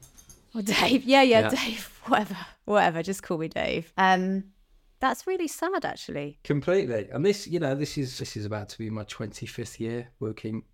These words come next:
Speaker 2: in television. And I'd say it's probably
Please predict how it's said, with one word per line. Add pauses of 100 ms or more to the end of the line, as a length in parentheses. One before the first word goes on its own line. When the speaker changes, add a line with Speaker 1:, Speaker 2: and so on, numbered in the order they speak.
(140)
Speaker 2:
in
television. (540)
And
I'd
say
it's
probably